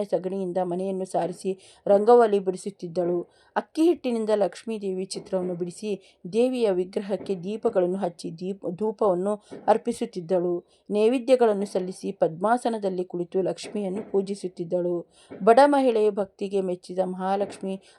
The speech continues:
ಅವಳ ಮನೆಗೆ ಭೇಟಿ ನೀಡುತ್ತಾಳೆ. "ಓ ಭಕ್ತ ಮಹಿಳೆ, ನಿಮ್ಮ ಭಕ್ತಿಯನ್ನು ಮೆಚ್ಚುತ್ತೇನೆ"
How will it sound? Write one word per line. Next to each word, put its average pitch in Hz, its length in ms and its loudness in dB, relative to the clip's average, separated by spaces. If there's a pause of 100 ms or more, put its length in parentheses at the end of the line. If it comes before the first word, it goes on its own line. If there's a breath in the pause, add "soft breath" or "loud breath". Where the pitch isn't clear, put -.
ಅವಳ 196 240 6
ಮನೆಗೆ 190 400 -2
ಭೇಟಿ 185 360 -4
ನೀಡುತ್ತಾಳೆ. 170 680 -4 (360 soft breath)
"ಓ 208 180 10
ಭಕ್ತ 220 340 -6
ಮಹಿಳೆ, 185 680 -6 (100)
ನಿಮ್ಮ 233 280 0
ಭಕ್ತಿಯನ್ನು 214 560 -2
ಮೆಚ್ಚುತ್ತೇನೆ" 185 840 -4